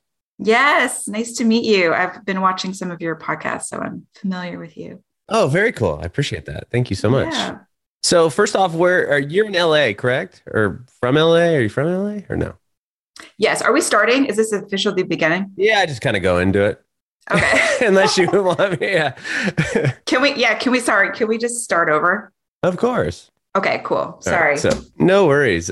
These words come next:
Speaker 2: Um, again, my name's Adam, and this is about you and your journey in music and how you got to where you are now.
Speaker 1: Hi, Adam. So nice to meet you. Thank you so much for having me.
Speaker 2: Of course. Uh, first off, where were you born and raised? I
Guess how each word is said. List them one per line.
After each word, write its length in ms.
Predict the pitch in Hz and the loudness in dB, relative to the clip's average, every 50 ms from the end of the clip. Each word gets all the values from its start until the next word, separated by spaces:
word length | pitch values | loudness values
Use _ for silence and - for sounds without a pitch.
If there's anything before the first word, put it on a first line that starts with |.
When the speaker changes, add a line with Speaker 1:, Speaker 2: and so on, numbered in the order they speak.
| - | -2
Speaker 2:
Um, 440 | - 123 127 120 117 113 110 - 101 | 0 0 2 2 2 2 0 0 0
again, 300 | 104 120 120 123 120 117 120 | 0 0 2 2 2 2 2
my 100 | 123 131 | 2 2
name's 220 | 139 135 131 135 | 2 2 2 2
Adam, 280 | 123 135 151 165 165 156 | 0 2 2 0 0 0
and 120 | 151 147 | 0 0
this 140 | 139 - - | -2 -4 -4
is 100 | 135 131 | -4 0
about 180 | 127 131 131 | 0 2 2
you 320 | 135 156 190 214 214 214 202 | 2 2 4 4 4 4 2
and 160 | 123 131 135 | 2 2 2
your 160 | 143 160 160 | 2 2 0
journey 380 | 151 135 151 156 147 143 139 123 | 0 0 0 0 2 2 2 2
in 100 | 113 120 | 2 2
music 540 | 139 151 151 135 143 147 135 131 135 - _ _ _ _ _ _ _ - | 2 2 0 0 0 0 -2 -2 -4 -10 _ _ _ _ _ _ _ -6
and 100 | - 92 | -2 0
how 100 | 98 104 | 0 2
you 100 | 98 95 | 0 0
got 180 | 90 95 87 90 | 0 0 -2 -2
to 60 | - | -2
where 160 | - 80 82 | -2 0 0
you 120 | 85 80 82 | 0 0 0
are 120 | 80 80 | 0 0
now. 300 | 80 76 - - - - _ _ _ _ _ _ _ _ _ - | -2 -2 -4 -6 -10 -18 _ _ _ _ _ _ _ _ _ -2
Speaker 1:
Hi, 260 | 233 254 247 262 262 | 0 0 2 2 0
Adam. 340 | 262 254 247 240 240 240 226 | 0 -2 -2 0 -2 -2 -2
So 180 | 233 247 226 | -2 -2 -2
nice 280 | 220 220 233 226 - - - | -2 -2 -2 -4 -6 -6 -4
to 60 | 254 | -2
meet 260 | 220 214 214 214 214 | -2 0 0 -2 -2
you. 120 | 214 208 214 | -4 -6 -6
Thank 240 | 220 214 196 196 - | -6 -6 -8 -8 -8
you 60 | 196 | -10
so 180 | 190 - 190 180 | -10 -8 -8 -8
much 200 | 185 180 - - | -8 -8 -10 -10
for 120 | - 180 | -10 -10
having 400 | - - 165 160 160 170 170 170 | -10 -8 -8 -8 -8 -10 -12 -12
me. 300 | 175 170 170 175 180 185 - | -12 -12 -14 -14 -10 -4 -2
Speaker 2:
Of 280 | 104 110 107 110 _ | 0 0 -2 -4 _
course. 500 | - - 120 127 127 98 98 - - - - - | -4 -2 0 2 2 2 0 -2 -4 -4 -4 -2
Uh, 240 | - 147 160 156 147 | 0 0 2 0 0
first 400 | - - _ - 214 214 - - | -2 -4 _ 0 0 0 2 0
off, 160 | 185 180 160 | 0 0 2
where 180 | 175 180 185 | 2 2 2
were 60 | 190 202 | 2 2
you 180 | 196 185 180 | 0 0 -2
born 260 | 165 143 160 156 156 | -2 0 0 0 2
and 60 | 147 147 | 2 2
raised? 280 | 147 127 - 104 95 | 2 0 0 -2 -2
I 80 | 98 | -4